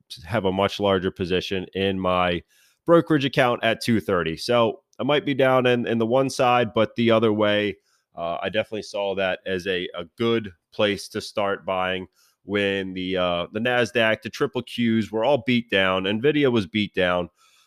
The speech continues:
I knew chip stocks weren't gonna stay down long. There's still a shortage everywhere. We still got, uh, metaverse and crypto and, you know, this, that, the other, all looking to run.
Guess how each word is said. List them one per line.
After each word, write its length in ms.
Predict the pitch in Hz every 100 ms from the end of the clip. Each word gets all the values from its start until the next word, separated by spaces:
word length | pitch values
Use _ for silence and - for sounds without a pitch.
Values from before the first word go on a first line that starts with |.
| _
I 100 | 120
knew 140 | 156 147
chip 260 | 135 117
stocks 340 | - 104 98 -
weren't 140 | 92
gonna 160 | 92 87
stay 240 | - 95
down 260 | 90 87 87
long. 280 | 87 90
There's 200 | 98 101
still 240 | - 127 113
a 60 |
shortage 460 | 104 95 95 92 87
everywhere. 520 | 87 87 85 87 87
We 80 | 92
still 220 | - 156
got, 260 | 120 110 - _ _ _ _ -
uh, 200 | 95 92
metaverse 680 | 101 117 113 98 98 92 -
and 100 | 101
crypto 640 | 135 120 - 101 92 92
and, 320 | 95 92 90 92
you 80 |
know, 160 | 98 92
this, 200 | 117 123
that, 240 | 127 110 -
the 140 | 113
other, 340 | 107 104 104
all 340 | - 110 110 110
looking 320 | 107 - 98
to 120 | -
run. 480 | 104 92 98 98 98